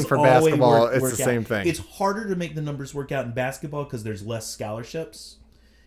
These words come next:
Speaker 1: And so, like, G G represents a significantly higher percentage of their scholarship players than, you know, f-,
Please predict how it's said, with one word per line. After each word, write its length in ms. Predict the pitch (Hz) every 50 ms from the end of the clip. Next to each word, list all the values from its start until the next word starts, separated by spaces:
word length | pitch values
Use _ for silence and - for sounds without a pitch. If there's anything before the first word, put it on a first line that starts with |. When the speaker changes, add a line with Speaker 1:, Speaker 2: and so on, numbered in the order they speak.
| _ -
Speaker 1:
And 120 | 123 117 107
so, 180 | - - 127
like, 200 | 117 110 107 104
G 240 | 104 107 135 139 127
G 160 | 110 120 123
represents 680 | 117 120 120 117 117 107 107 117 107 107 - - - _ _ _ -
a 160 | 123 110 101
significantly 800 | 95 - - - - - 127 120 120 123 117 - - 120 110 107
higher 260 | 101 120 120 113 110 104
percentage 680 | - 110 101 - - - 123 110 110 113 110 - - -
of 120 | 117 101
their 80 | 110 101
scholarship 540 | - - - 107 107 107 104 - 107 90
players 420 | - 123 120 113 110 110 110 - - _ _ _ _ _ _
than, 440 | - 104 110 107 104 101 98 95 95 _ _ _
you 100 | - 110
know, 140 | 107 101 95
f-, 200 | - - - -